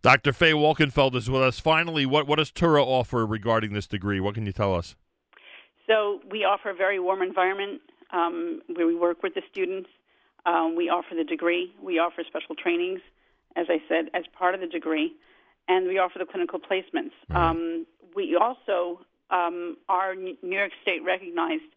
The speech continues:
Speaker 2: for offering three hundred fifty hours toward the substance abuse credential, the case act team. So all of our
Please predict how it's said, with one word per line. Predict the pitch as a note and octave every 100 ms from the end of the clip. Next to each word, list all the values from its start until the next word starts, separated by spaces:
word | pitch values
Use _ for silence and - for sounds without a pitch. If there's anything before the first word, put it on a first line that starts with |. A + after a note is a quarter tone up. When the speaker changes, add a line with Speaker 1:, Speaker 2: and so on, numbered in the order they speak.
| _ _ _ -
Speaker 2:
for | E3+ D#3 D#3 F3+
offering | F3 - E3 -
three | F3+
hundred | F3 E3
fifty | F3 - E3
hours | D#3 E3 E3+ -
toward | F3 E3 D3+
the | F3 E3 E3 - _ _
substance | F#3+ - F3+ -
abuse | - D#3+ -
credential, | D#3 E3+ D3+ D#3+
the | D#3
case | - E3 -
act | D#3 -
team. | - D3+ D4+ _ _ _ _ -
So | -
all | F3 F#3
of |
our | F3+